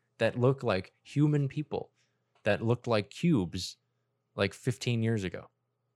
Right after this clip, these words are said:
They took those cube people and turned them into, like, actual lo-, human looking people. And yet we can't actually just take a wrestler that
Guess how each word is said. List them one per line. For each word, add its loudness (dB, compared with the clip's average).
They 4
took 0
those 6
cube 2
people -2
and 0
turned 2
them 2
into, 0
like, 0
actual 0
lo-, 2
human 6
looking 2
people. -4
And 2
yet 2
we 2
can't -2
actually 2
just 0
take -4
a 0
wrestler 2
that -2